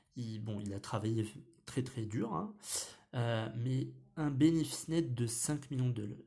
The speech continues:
de, de dollars. Donc c'est prometteur et il va pas s'arrêter là.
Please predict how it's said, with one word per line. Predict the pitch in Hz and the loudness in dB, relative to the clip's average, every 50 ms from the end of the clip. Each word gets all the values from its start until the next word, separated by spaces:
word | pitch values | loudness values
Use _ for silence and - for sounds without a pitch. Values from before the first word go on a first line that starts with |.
| - 135 | -6 -2
de, | 123 120 117 113 | 0 0 2 0
de | 110 107 120 | 0 2 2
dollars. | 110 110 104 104 101 101 - - _ _ _ _ - - - | 2 2 2 0 -2 -4 -8 -14 _ _ _ _ -16 -8 -4
Donc | 117 120 135 131 127 | 0 0 2 0 0
c'est | - - - - - 135 127 | -2 -2 -2 0 2 2 2
prometteur | 127 - - - - 156 143 147 135 131 - 202 262 254 254 - - - - - - - - - - - - - - _ _ _ - - | 0 0 -4 0 2 2 4 4 2 4 4 4 4 2 0 -4 -12 -20 -20 -20 -20 -20 -20 -20 -20 -20 -20 -20 -20 _ _ _ 4 8
et | 160 165 170 165 165 - - | 12 12 12 12 10 6 -2
il | 127 | -2
va | 110 117 117 113 | 0 0 0 0
pas | - - 202 196 | 0 0 2 2
s'arrêter | - - 156 139 131 120 123 - 107 | 2 2 2 2 0 0 -2 -4 -8
là. | 110 - - | -8 -10 -12